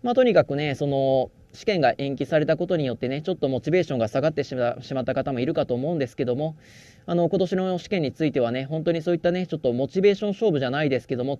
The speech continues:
自分との勝負っていう側面が非常に強くなってくるのかなと。まあ、こういうね、先行きのその不透明感が拭えない中でも、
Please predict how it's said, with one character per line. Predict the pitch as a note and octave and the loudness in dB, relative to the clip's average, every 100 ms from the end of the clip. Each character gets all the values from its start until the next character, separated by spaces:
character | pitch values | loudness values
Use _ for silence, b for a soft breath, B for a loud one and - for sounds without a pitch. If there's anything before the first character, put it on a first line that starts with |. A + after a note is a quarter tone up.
| - | -8
自 | D3 D3+ | -6 -2
分 | G3+ | 0
と | C4 | 0
の | A3 | 0
勝 | - F3+ | 2 2
負 | D3 | 2
っ | |
て | - C#3 | 0 -2
い | |
う | B2 | -2
側 | C3+ D3 | -2 -2
面 | D3 | 0
が | A#2+ | -2
非 | A#2+ | -2
常 | D3 G#3+ | -2 -2
に | G3+ | 0
強 | C4 G3 | 0 0
く | B2 | 0
な | A#2+ | -4
っ | |
て | A#2+ | -4
く | C3 | -2
る | A#2 | -2
の | G#2 | -2
か | |
な | A#2 A#2 | -4 -4
と。 | G2+ G#2 _ _ b b b b b | -4 -8 _ _ b b b b b
ま | G3 | 0
あ、 | |
こ | G#3+ | 6
う | G#3+ | 8
い | |
う | G#3+ | 8
ね、 | G#3 C#3+ | 4 0
先 | F3+ E3+ | -2 2
行 | F#3+ | 2
き | F#3+ | 4
の | F3+ | 0
そ | D#3+ | 2
の | E3+ | 0
不 | D#3 | 0
透 | F#3 F3 | 2 2
明 | F3+ | 2
感 | F3+ C#3+ | 0 0
が | A2+ | 0
拭 | A#2+ B2+ | 0 2
え | E3 | 2
な | G3 | 2
い | C#3 | -2
中 | D#3+ D3+ | -2 -2
で | D3+ | 0
も、 | F3+ | 0